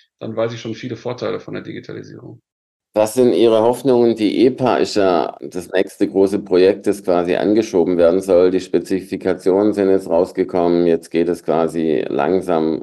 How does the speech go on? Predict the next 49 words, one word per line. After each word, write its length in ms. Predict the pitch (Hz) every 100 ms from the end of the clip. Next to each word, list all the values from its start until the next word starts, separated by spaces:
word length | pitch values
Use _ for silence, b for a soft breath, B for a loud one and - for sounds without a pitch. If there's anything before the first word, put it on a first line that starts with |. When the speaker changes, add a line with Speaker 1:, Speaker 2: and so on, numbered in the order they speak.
| -
Speaker 2:
voran. 920 | 80 73 76 87 95 95 58 50 50 -
Zahlen 580 | 90 90 95 101 98 -
sollen 300 | 92 90 90
da 160 | 85
auch 160 | - 85
steigen 540 | - 87 82 92 104
und 200 | - 87
es 140 | 90 -
soll 160 | 90
ja 120 | 92 87
die 160 | 90
zentrale 800 | 85 92 78 82 87 95 92 90 -
Plattform 920 | 87 85 98 - - 90 87 90 87
der 140 | 85
Digitalisierung 1000 | 85 87 85 85 82 82 78 90 85 80
werden. 480 | 71 64 65 - _ _ _ _ _
Speaker 1:
Ja, 320 | 120 120 101 - _
heute 220 | 117 123
in 40 | 135
einem 220 | 123 123
Jahr 180 | 123 127
soll 120 | 127
das 160 | 120
ja 100 | 120
fast 260 | 113 135 -
irgendwie 240 | 127 113
funktionieren. 880 | 107 - - 113 113 117 135 170 170 B B B
Man 160 | 113 110
kann 160 | 139 127
sich's 200 | 120 -
kaum 180 | 120
vorstellen, 640 | 117 131 135 - 160 160 123
weil 320 | 123 120 - _ -
eigentlich 240 | 135 147
gibt's 220 | 160 160
die 120 | 165 160
epa 180 | 156
ja 120 | 160 151
schon, 240 | 156 147
aber 160 | 127 117
sie 120 | 113
funktioniert 580 | 131 117 120 117 139 151
nicht, 160 | 127
weil 100 | 113
der 120 | 113
Zugang 320 | 113 165 113 107
so 100 | 101
schwer 320 | - 104 101
ist. 320 | 160 - B